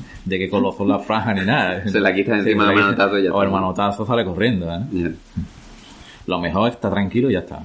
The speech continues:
Speaker 1: Ella vendrá a buscar comida, lo que sea, y si no encuentra, pues ella irá con comida, ¿no?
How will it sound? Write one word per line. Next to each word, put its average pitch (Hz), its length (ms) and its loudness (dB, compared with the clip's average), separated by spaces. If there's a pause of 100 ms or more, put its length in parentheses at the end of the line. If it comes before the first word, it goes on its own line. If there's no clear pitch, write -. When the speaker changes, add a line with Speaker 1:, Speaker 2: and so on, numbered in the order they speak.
(140)
Speaker 1:
Ella 87 200 -2
vendrá 92 440 0
a - 20 0
buscar 90 460 -4
comida, 98 420 0
lo 95 80 -2
que 92 80 -2
sea, 135 380 0
y 95 160 0
si 80 100 -6
no 82 80 0
encuentra, 90 1500 -4
pues 101 140 -2
ella 90 200 0
irá 85 240 2
con 85 120 2
comida, 98 340 0
¿no? 82 140 -6